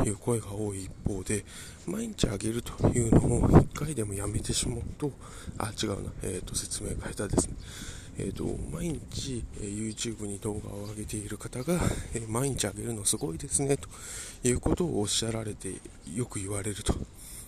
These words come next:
で、その時におし-、回答として言っていて、すごくなるほどなと思ったのは、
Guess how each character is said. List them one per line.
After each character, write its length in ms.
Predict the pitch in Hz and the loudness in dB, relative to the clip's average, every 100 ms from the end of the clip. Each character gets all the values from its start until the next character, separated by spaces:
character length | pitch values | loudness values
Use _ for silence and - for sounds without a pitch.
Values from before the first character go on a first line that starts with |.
| - - | -14 -10
で、 60 | 139 | -6
そ 140 | - | 0
の 120 | 160 | 0
時 260 | 170 220 175 | -2 -4 -4
に 300 | 117 98 98 - | -4 -8 -10 -10
お 100 | 107 | -6
し-、 120 | - - | -6 -6
回 180 | 127 123 | -6 -4
答 180 | 127 | -6
と 140 | 123 127 | -6 -6
し 100 | - | -6
て 100 | - | -6
言 80 | 131 | -8
っ 20 | |
て 180 | - 131 | -8 -10
い 40 | |
て、 320 | 123 - 147 113 | -10 -4 -4 -2
す 200 | - 135 | -6 -6
ご 120 | 143 | -8
く 240 | - 117 - - - - - | -6 -6 -6 -14 -14 -10 0
な 120 | 117 | 2
る 60 | 101 | 2
ほ 120 | 110 | -2
ど 100 | 117 | -4
な 240 | 131 135 | -4 -6
と 100 | - | -6
思 120 | 110 110 | -6 -8
っ 20 | |
た 180 | - 104 | -8 -10
の 140 | 107 | -8
は、 100 | 120 | -10